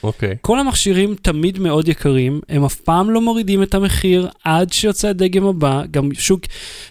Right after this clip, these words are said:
Speaker 2: יד שנייה הוא מאוד טוב לבעלי האייפון, אבל ממש לא טוב
Speaker 1: Mhm.
Speaker 2: ל-
Speaker 1: אבל יש לך את האייפון סא.
Speaker 2: יופי, מה אני אשים אייפון באותו גודל כמו שלי? אני לא צריך שיהיה יותר חזק, אני רוצה את החדש, את ה-, את המעניין. וכל פעם הם כאילו קוברים את הישן מאחורה, כאילו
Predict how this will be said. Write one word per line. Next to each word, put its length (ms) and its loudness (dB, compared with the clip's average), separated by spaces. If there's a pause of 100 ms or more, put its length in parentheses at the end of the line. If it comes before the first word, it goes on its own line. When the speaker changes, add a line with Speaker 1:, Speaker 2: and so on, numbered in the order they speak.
Speaker 2:
יד 140 2
שנייה 260 2
הוא 100 2
מאוד 220 2
טוב 280 0
לבעלי 500 0
האייפון, 460 2
אבל 160 -2
ממש 320 -4
לא 60 2
טוב 260 0
Speaker 1:
Mhm. 40 -2
Speaker 2:
ל- 340 -6
Speaker 1:
אבל 80 0
יש 100 -2
לך 80 -4
את 120 -4
האייפון 340 -2
סא. 460 -2 (800)
Speaker 2:
יופי, 320 2
מה 140 0
אני 140 2
אשים 260 0
אייפון 320 0
באותו 300 0
גודל 300 0
כמו 180 -4
שלי? 240 -2
אני 100 0
לא 40 0
צריך 220 -2
שיהיה 180 2
יותר 300 0
חזק, 440 -2
אני 120 -4
רוצה 280 0 (440)
את 100 -8
החדש, 560 0
את 140 -8
ה-, 120 -2 (460)
את 100 0
המעניין. 560 2 (400)
וכל 380 0
פעם 380 -4
הם 120 -6
כאילו 260 0
קוברים 640 0
את 140 -4
הישן 560 0
מאחורה, 420 -2
כאילו 360 0